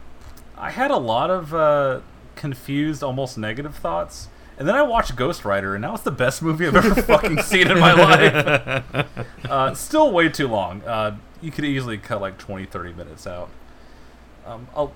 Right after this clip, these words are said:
Speaker 1: lot of my issues with the movie are, aren't even the movie's fault. It's, like, stuff from real life, 'cause, like, the whole second half of the movie, and a lot of it is about, uh, his sister.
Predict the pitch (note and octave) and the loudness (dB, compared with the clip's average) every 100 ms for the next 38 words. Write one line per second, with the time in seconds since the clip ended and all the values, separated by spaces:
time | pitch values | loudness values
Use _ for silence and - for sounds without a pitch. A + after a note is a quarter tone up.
0 | - A#2 B2 F3 G3 F#3 C3 C3+ E3+ C#3+ | -12 -2 2 2 2 0 0 -4 -6 -8
1 | C3+ C3 A2+ A#2 B2+ D3 C#3 - - - | -8 -8 -8 -8 -8 -8 -8 -14 -20 -20
2 | - G#2 G#2 G2+ G#2 - - C#3 C#3 C#3+ | -14 -10 -10 -10 -14 -16 -6 -2 -2 -4
3 | C#3+ G#2 G#2 A#2+ D#3 - F#3 F3+ F3+ A#2 | -6 -8 -6 -6 -8 -6 -2 -2 -4 -10
4 | - A#2+ G#2+ G2 - - - - - - | -14 -10 -10 -10 -18 -20 -20 -20 -18 -14
5 | - A#2+ - - A2 G#2 A2+ A2+ A2+ C#3+ | -8 -8 -8 -8 -6 -6 -8 -4 -4 -4
6 | - - A2 G#2 - - - - - C#3 | -6 -10 -12 -10 -8 -8 -8 -12 -8 -6
7 | - G#3 G#3 F3 F#3 - E3+ E3 C#3 C#3 | -2 -2 -2 -2 -4 -4 -6 -4 -4 -4
8 | C3+ B2 A2+ A2+ A#2+ A#2 G#2+ G2+ G2+ G2+ | -4 -8 -8 -8 -8 -8 -8 -10 -6 -6
9 | A2 A#2 G2+ G2 G2 G2 G2 F#2 F2 E2+ | -6 -10 -12 -10 -4 -2 -2 -4 -6 -10
10 | - - A2+ - B2+ B2 C#3+ C3+ C#3 | -14 -14 -12 -10 -10 -8 -6 -6 -8